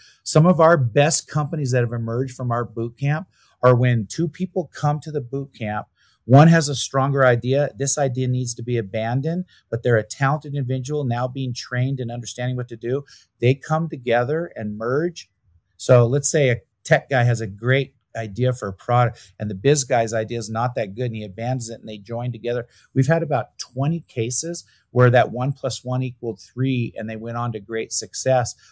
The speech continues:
by one of them abandoning their idea and jumping on the, the idea of the other. And that's kinda the collisions is the reasons universities are important is we have people colliding and creating great things.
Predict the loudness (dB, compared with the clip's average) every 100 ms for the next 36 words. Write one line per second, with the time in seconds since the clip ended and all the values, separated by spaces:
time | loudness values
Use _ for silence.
0 | _ 2 4 2 0 0 0 -4 -6 -4
1 | -2 -2 -2 -4 -6 -10 -10 -12 -10 -10
2 | -6 -4 -4 -6 -10 -12 -12 -14 -14 -14
3 | -10 -10 -10 -10 -10 -8 -2 0 -2 -6
4 | _ -6 0 2 2 0 2 2 2 -2
5 | _ _ -2 -2 0 -2 2 6 6 6
6 | 0 0 -4 -8 -8 -8 -8 0 0 0
7 | 0 0 0 0 2 0 -2 -6 -6 -8
8 | -4 -2 -2 -6 _ _ 2 2 2 0
9 | 0 -4 -10 -6 -6 -8 _ -6 -4 0
10 | 2 2 0 -2 -4 -10 -14 -10 -8 -6
11 | -6 -8 -8 -8 -4 -4